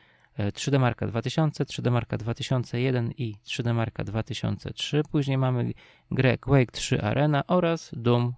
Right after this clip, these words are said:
trzy. E, uzupełnimy sobie wszystkie wyniki, później będziemy sobie patrzeć, jak ta karta wypada na tle innych poprzez sortowanie każdorazowo,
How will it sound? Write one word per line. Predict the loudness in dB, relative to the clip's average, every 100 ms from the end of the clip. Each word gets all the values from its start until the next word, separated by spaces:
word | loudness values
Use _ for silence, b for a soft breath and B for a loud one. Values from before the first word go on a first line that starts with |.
| _ -14
trzy. | -2 4 4 2 b b b b b _
E, | 2 2 2 -2 -4 2
uzupełnimy | 2 4 4 4 2
sobie | 2 0
wszystkie | -2 -2 -2
wyniki, | 0 0 0 -4
później | 0 0 2 2
będziemy | 2 0 0 0
sobie | -2 -2
patrzeć, | -2 -2 -4 -4
jak | -4
ta | -2
karta | -2 -2 -2
wypada | -2 0 0 2
na | 0
tle | 0 0 0
innych | 0 2 2 0 0
poprzez | -2 0 -2 -2 b b b -4
sortowanie | 2 4 4 4 4 4 2
każdorazowo, | 0 -2 0 0 0 0 0 2